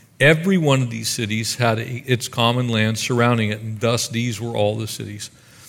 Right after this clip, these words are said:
Notice that it's very, very important for us to see that the Levites were sprinkled into the entirety of all of Israel.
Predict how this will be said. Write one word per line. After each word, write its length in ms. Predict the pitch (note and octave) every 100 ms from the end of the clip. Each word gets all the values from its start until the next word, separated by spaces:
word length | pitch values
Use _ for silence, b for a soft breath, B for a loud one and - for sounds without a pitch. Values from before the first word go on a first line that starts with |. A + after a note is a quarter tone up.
| B
Notice 480 | C3+ D3+ A3+ B3+ G3+
that 100 | E3
it's 140 | B2+ -
very, 920 | A#2 G2+ G2+ C3 C#3+ D#3+ E3 F3 E3
very 500 | B2+ B2 C#3+ D3 C#3
important 520 | C3 - B2 - A#2+
for 140 | -
us 160 | A2+ A2+
to 120 | B2+
see 500 | - - A2 G2+ A#2 - C#3+ A2+
that 220 | A2 A#2+ -
the 80 |
Levites 680 | A#2+ D3 C#3+ G#2 G#2+ A2 -
were 140 | A#2 G#2+
sprinkled 680 | - - C#3 A2 A2 A2+ - b b b b -
into 640 | C3 D3+ E3 - D3 C#3+
the 220 | C#3+ C#3+
entirety 960 | C#3+ C#3 C#3+ C3+ A2+ G#2+ A2+ G#2 A2+ - - _ - _ _ _ _
of 140 | B2 A2
all 260 | G#2+ G#2+
of 100 | G#2+
Israel. 360 | G#2 F#2+ G2